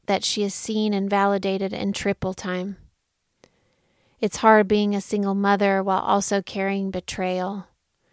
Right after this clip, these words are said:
It is all too heavy and dark, even for the artists.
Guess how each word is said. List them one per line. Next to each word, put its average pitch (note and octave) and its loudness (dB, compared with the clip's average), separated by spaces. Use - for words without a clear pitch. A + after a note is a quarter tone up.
It F#3+ -4
is G3 2
all G#3 4
too G3 -4
heavy G#3+ 0
and G3+ 0
dark, G3 2
even G#3 -2
for G3 -6
the F#3 -2
artists. G3 -4